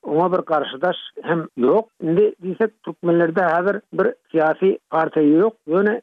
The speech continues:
gelejekde bir siýasy partiýa döretmegi hem göz öňünde tutýarlar. Emma türkmenleriň medeni jemgyýetleri bar, bir siýasy hereketler hem bar diýsek,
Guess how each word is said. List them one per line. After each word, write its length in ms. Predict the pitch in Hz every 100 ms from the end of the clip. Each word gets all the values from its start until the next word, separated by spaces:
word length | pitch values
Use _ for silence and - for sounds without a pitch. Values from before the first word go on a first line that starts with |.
| -
gelejekde 720 | 160 160 147 151 - 208 202
bir 140 | 208 - -
siýasy 500 | 165 156 - 190 175 -
partiýa 580 | 170 214 196 196 170 139 -
döretmegi 520 | 165 175 160 - 156 147
hem 180 | 190 - _
göz 120 | 147
öňünde 280 | 156 160 160 147
tutýarlar. 540 | - 151 147 135 127 131 -
Emma 500 | 170 196 190 156 - -
türkmenleriň 720 | 160 - 156 156 151 180 214
medeni 500 | 143 147 151 160 180 175
jemgyýetleri 720 | 151 160 151 143 - 143 175
bar, 220 | 196 208 _
bir 140 | 170 202 _ -
siýasy 360 | 185 165 - 214
hereketler 560 | 208 196 185 - 175 180
hem 140 | 170
bar 180 | 165 165
diýsek, 340 | 156 - 170